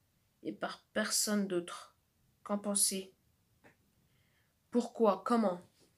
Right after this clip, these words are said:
Donc ça, c'est ce qu'il dit. Et là, c'est la fin de cette histoire,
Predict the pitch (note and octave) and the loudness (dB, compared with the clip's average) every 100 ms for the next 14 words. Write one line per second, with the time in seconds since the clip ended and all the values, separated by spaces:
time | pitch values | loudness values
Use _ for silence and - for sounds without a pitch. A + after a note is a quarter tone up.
0 | - - - - - - G3 G3 G3 - | -20 -20 -20 -20 -20 -16 -12 -8 -6 -6
1 | - F#3+ G#3 A#3+ - _ _ _ - - | -8 -6 -6 -6 -10 _ _ _ -20 -20
2 | - - F#3 G3+ A3 - - - - A#3+ | -20 -8 2 4 4 2 -6 -2 0 4
3 | A3+ A3 A#3+ G#3+ G#3+ G#3 - - F#3+ F3+ | 4 4 2 2 0 0 -2 0 -2 -2